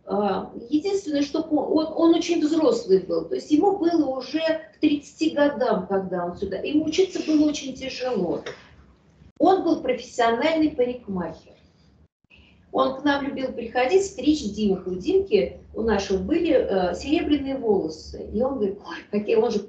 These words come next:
всё время чёрных стри-, <laughs> черноволосых, да. А тут, и он приходил, и вот я у него научилась стри-, э, стричь. И я, в общем, потом всё время стригла. И, и до сих пор.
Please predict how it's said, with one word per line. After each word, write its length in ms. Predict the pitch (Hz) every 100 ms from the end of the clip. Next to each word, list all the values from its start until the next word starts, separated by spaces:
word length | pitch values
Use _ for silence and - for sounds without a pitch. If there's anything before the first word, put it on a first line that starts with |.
| -
всё 160 | - 254
время 200 | 233 220
чёрных 360 | 349 320 226
стри-, 720 | - 208 226 - - 302 - 185
<laughs> 40 |
черноволосых, 800 | - 226 247 254 415 453 220 185
да. 220 | 214 277 - - - - -
А 140 | 220 330
тут, 120 | 370 - - -
и 100 | 262
он 180 | 349 392
приходил, 480 | 339 - 320 330 -
и 120 | 269
вот 200 | 349 392
я 160 | 320 320
у 60 | 302
него 240 | 294 359
научилась 640 | 381 269 - 302 302 - - _
стри-, 300 | 247 226 190
э, 380 | 196 - - -
стричь. 500 | - 294 247 - -
И 120 | -
я, 280 | 214 302 302
в 60 |
общем, 220 | 294 - 247
потом 380 | 262 262 285 269
всё 180 | 262
время 320 | 240 330 339 226
стригла. 840 | - 233 240 180 165 156 151 165 - _ _ - - - -
И, 60 | -
и 240 | 233 -
до 140 | 294 294
сих 260 | - -
пор. 120 | -